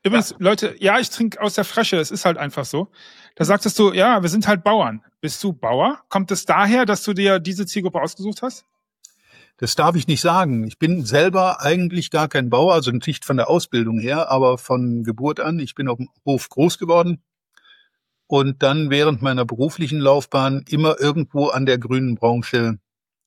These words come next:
Speaker 2: links oder rechts davon hängen geblieben. Und das hat sich dann irgendwann vor über zwanzig Jahren manifestiert in dieser Trainer, äh, Story.
Speaker 1: Mhm.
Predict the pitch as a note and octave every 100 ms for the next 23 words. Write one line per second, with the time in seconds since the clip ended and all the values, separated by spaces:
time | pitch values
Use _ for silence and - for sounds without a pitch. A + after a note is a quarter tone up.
0 | - B2 D3 C3 A#2 A2 B2 - A#2 -
1 | A2 A#2+ B2 A2 G2 G2+ C3 C3+ _ _
2 | _ _ _ _ _ _ - B2 A2+ A2+
3 | - C3 - A2 A#2+ C3 B2+ C3 - A#2+
4 | B2 - A#2+ C#3 B2 A2 A#2 A#2 A2 A#2
5 | A#2 A2+ A#2 G#2+ G#2+ - A2+ A#2+ A#2 A2
6 | G#2 - B2 C3 A#2+ G2+ - _ _ _
7 | _ A2+ G#2 G2 - A#2+ - B2+ A#2+ C#3+
8 | F3